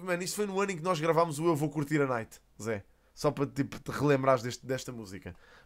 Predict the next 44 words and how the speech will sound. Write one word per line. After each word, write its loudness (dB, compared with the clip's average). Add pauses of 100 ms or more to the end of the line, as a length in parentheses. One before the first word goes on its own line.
(120)
Eu 6
Vou 2
Curtir -4
a -6
Night. -6
E -4
que -10
vimos -4
um -4
concerto -4
do -4
Re-, 2
do -6
Richie -4
Campbell, -4 (380)
em -2
que -8
o -8
principal 4
repertório 4
do 4
Richie 2
Campbell -2 (160)
foi 8
a 12
Blame 8
It 4
On 8
Me. -6 (580)
Era 8
a 12
música 2
mais 2
conhecida 0
do 4
Richie 0
Campbell 2
na 6
altura. 2 (640)
A -6
Blame 2
It 0
On 4
Me. -10